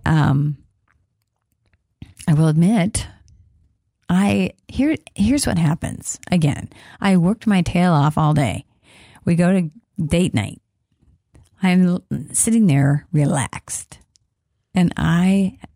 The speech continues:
was shaking myself, had nothing to do with the movie, shaking myself awake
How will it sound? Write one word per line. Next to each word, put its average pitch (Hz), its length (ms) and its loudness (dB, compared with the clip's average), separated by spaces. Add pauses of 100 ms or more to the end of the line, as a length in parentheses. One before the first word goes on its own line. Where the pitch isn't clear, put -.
(120)
was 165 320 -10
shaking 180 680 0
myself, 151 440 2
had 160 180 2
nothing 185 400 2
to 185 60 4
do 180 160 2
with 165 100 0
the 170 60 0
movie, 147 480 0 (300)
shaking 196 400 -2
myself 156 600 0
awake 147 540 -2